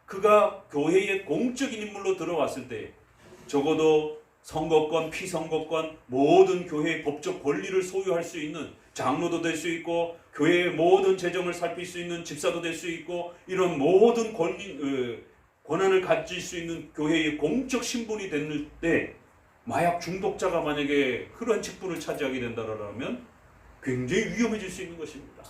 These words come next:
그의 개인의 신앙 고백은 우리가 신뢰할 수 있을지라도 그가 중독에 빠져 있는 그러한 그 생활의 무분별함은 아직 고쳐지지 않았기 때문에 사고를 칠 수 있는 것입니다. 그래서 공동체를 파괴할 수 있는 것입니다. 그래서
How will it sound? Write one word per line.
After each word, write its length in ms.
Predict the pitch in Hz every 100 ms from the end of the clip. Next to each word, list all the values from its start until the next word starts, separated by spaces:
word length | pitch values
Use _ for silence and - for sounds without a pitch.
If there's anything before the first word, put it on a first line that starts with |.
| - - _ - - - -
그의 240 | 190 185
개인의 360 | 147 143 208 190
신앙 480 | - 208 220 214
고백은 380 | - 147 202 233
우리가 240 | 208 185 180
신뢰할 320 | - 185 156
수 80 | 160
있을지라도 680 | 147 135 127 113 165 185 - - -
그가 260 | 165 156 135
중독에 540 | 147 160 170 196 185
빠져 260 | 175 160 151
있는 400 | 143 135 131 120
그러한 440 | 131 123 117 107
그 340 | 151 190 185 -
생활의 680 | - 170 143 123 151 160 -
무분별함은 760 | 127 156 220 196 156 135 165 - -
아직 280 | - - -
고쳐지지 460 | - 208 220 180 180
않았기 360 | 180 196 160
때문에 180 | - 117 - - _ _
사고를 480 | - - 120 139 165
칠 160 | -
수 120 | - 185
있는 180 | 180 -
것입니다. 280 | - - - _ _ _ -
그래서 420 | 135 143 127 -
공동체를 720 | 147 160 180 180 - 143 143
파괴할 340 | 160 143 139
수 100 | -
있는 140 | 208 190
것입니다. 360 | 147 - - - _ _ _ _ _
그래서 500 | 123 120 120 110